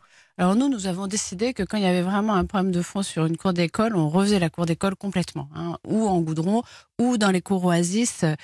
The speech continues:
euh, pour qu'on puisse vraiment avoir des nouvelles cours, euh, qui soient plus écologistes et plus, euh, plus proches, euh, des enfants pour,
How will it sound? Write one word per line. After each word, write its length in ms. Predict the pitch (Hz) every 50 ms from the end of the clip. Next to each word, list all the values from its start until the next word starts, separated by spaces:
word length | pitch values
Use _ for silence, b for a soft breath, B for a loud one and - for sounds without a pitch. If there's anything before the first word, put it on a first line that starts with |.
| B B B B -
euh, 120 | 165 170 160
pour 280 | - - - 185 - -
qu'on 360 | - 196 180 180 175 165 160
puisse 360 | - - - 214 208 - -
vraiment 540 | 175 160 165 175 175 170 175 190 190 202 190
avoir 480 | 160 156 165 180 180 185 180 185 160
des 100 | 151 165
nouvelles 380 | 165 175 175 175 180 160 160 160
cours, 440 | - - - 196 202 208 175 165 151 147 B B B B B _ -
euh, 220 | 151 156 156 160
qui 160 | 160 - -
soient 400 | - - - 196 190 185 175 156 151 -
plus 240 | - - 214 196 196
écologistes 680 | 196 175 - 180 175 175 175 175 185 208 220 - -
et 80 | 180 165
plus, 300 | - - - 202 196 180
euh, 120 | 165 160
plus 220 | 156 - - 190 175
proches, 420 | - - - 190 190 - - -
euh, 120 | 156 151 147
des 240 | 151 170 175 160
enfants 360 | 170 165 156 - - 196 196 196
pour, 320 | - - 170 156 156 147